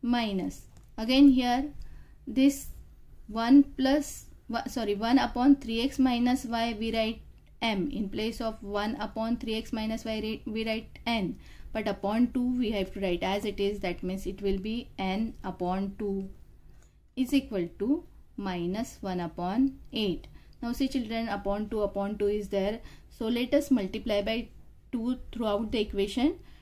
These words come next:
to get the simple terms. So let us multiply two into m upon two. We are multiplying throughout the equation. That means we are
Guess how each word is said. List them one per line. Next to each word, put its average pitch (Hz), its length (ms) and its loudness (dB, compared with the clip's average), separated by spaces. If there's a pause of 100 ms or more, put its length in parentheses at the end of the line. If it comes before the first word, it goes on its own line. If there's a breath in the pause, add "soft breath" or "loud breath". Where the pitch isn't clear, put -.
(240 soft breath)
to 247 100 -2
get 208 300 0
the 269 100 2
simple 247 540 0 (480)
terms. 165 380 0 (300 soft breath)
So - 180 -4
let 196 340 0
us 240 240 -8
multiply 214 580 -4 (140)
two 240 220 -2
into 220 520 -4
m 190 200 -2
upon 196 480 -4
two. 233 120 -4 (100)
We 226 120 -2
are 254 140 0 (100)
multiplying 233 640 -2
throughout 214 580 -2
the 254 120 2
equation. 233 500 -2
That 196 180 -2
means 214 220 -4
we 208 100 -4
are 202 220 0